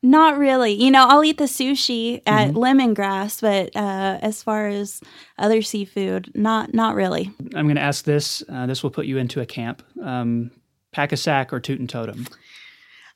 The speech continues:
Speaker 1: I hate to take sides. I really do, but I'm a Pack-a-Sack girl.
Speaker 2: Why Pack-a-Sack?
Speaker 1: Um,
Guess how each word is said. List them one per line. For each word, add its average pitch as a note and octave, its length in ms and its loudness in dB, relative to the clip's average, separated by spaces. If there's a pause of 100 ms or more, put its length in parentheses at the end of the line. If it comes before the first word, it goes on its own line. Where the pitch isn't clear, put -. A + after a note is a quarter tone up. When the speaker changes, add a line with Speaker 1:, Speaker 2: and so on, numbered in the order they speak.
(260)
Speaker 1:
I E4+ 100 6
hate G4 300 6
to G#4+ 80 2
take G4 320 0
sides. D4+ 580 2
I C4+ 60 2
really C#4+ 480 0
do, C4+ 320 0
but A#3+ 180 0
I'm C4+ 180 4
a D4+ 120 4
Pack-a-Sack B3 840 -6
girl. A3+ 500 -4 (120)
Speaker 2:
Why D#3+ 180 6
Pack-a-Sack? - 560 -4 (680)
Speaker 1:
Um, D#4 720 6